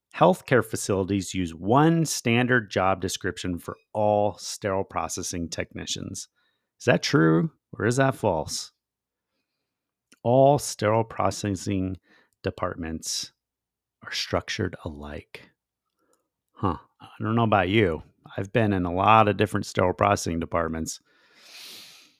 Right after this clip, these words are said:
Not one of 'em matched another one. That is definitely false. Yeah. That's why training and the sh-, the different parts of sterile processing, the type of equipment, everything is totally different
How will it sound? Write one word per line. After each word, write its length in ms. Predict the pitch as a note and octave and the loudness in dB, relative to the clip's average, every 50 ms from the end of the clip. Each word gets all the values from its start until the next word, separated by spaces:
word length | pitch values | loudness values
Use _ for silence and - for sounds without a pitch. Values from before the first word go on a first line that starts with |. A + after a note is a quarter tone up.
| _ - - _ _ | _ -14 -14 _ _
Not 280 | - F2+ F2+ F2+ - - | -6 -4 -4 -4 -2 0
one 140 | G2+ G2 G2+ | 2 2 2
of 120 | G2 F#2+ | 2 4
'em 120 | G2+ F#2+ F#2+ | 4 4 4
matched 360 | F#2 F#2 F2+ - - - F#2 | 4 2 2 0 -4 -4 -4
another 280 | E2+ E2 E2 D#2+ D#2 | -4 -2 -2 -4 -4
one. 240 | D2+ D#2 D2+ D2 - - _ _ _ _ | -6 -8 -8 -10 -12 -16 _ _ _ _
That 140 | - F2+ F#2 | -2 -2 0
is 140 | E2+ D2 C#2 | -2 -2 -2
definitely 420 | - G2 G2 - - - D#2 D#2 | 0 0 0 0 -2 -4 -6 -6
false. 520 | - - F#2 E2 D#2+ D#2 - - - - - _ _ _ _ _ _ _ _ _ _ _ _ _ _ _ | -4 -2 0 0 0 -2 -4 -8 -10 -10 -14 _ _ _ _ _ _ _ _ _ _ _ _ _ _ _
Yeah. 260 | G2 F2+ D#2+ D#2 - - _ _ _ _ _ _ _ _ _ _ _ _ _ _ _ _ _ _ _ - | -6 -4 -4 -6 -8 -14 _ _ _ _ _ _ _ _ _ _ _ _ _ _ _ _ _ _ _ 0
That's 240 | F#2+ F#2+ - - | 2 2 2 4
why 200 | - G2 F2 D#2+ | 2 2 2 2
training 720 | D#2 - - C#3 D3 C#3 C3+ C#3 C3+ C3 B2+ B2 B2 A#2 - - - - - - - - - - - _ _ _ | 0 0 4 6 8 10 10 10 10 10 8 8 6 4 2 -2 -10 -20 -20 -20 -20 -20 -20 -20 -20 _ _ _
and 500 | - G#2 F#2 F2 F2 E2+ F2 E2 - - - _ _ _ _ _ _ _ _ _ _ _ _ _ _ _ _ _ _ _ _ _ _ _ - - | -2 -2 0 -2 -2 -4 -4 -6 -8 -10 -14 _ _ _ _ _ _ _ _ _ _ _ _ _ _ _ _ _ _ _ _ _ _ _ -14 2
the 100 | - B2+ | 4 4
sh-, 200 | G2+ - - - | 4 4 2 -2
the 160 | - - A2 F2 | -2 -2 -4 -4
different 520 | - - - D#3+ D3+ - C3+ A2+ G2 - | -4 2 2 2 2 4 0 -4 -4 -6
parts 480 | - - - - A#2 A2+ G#2 - - G#2 | -12 -16 0 6 6 6 6 6 2 -4
of 80 | - | -6
sterile 260 | - - G2 F2+ F2 | -2 0 2 2 0
processing, 440 | - - F#2+ F2+ F2 - - F#2 F2+ | 2 4 4 4 4 2 0 -2 -2
the 60 | F2 | -2
type 300 | F2 - - G2+ F2+ - | -4 -2 0 -2 -2 -2
of 100 | E2 D#2 | -4 -12
equipment, 560 | D#2+ - - - C#3 C3+ C3 A#2+ A2+ G#2 - - | -14 -16 -4 0 0 0 2 2 2 0 2 2
everything 460 | C#3 D#3 D#3 C3+ A2 - A#2 F2+ D#2+ | 2 2 2 2 0 0 0 -2 -2
is 140 | D#2 - - | -4 -8 -12
totally 540 | - - - F3 F3 D#3+ C3+ A2+ F#2+ F2+ D#2+ | -16 -12 -8 -6 -6 -4 -6 -6 -8 -10 -6
different 500 | - G#2 G2+ - - - F2+ E2 - | -2 -2 -2 0 0 -2 -2 -2 -4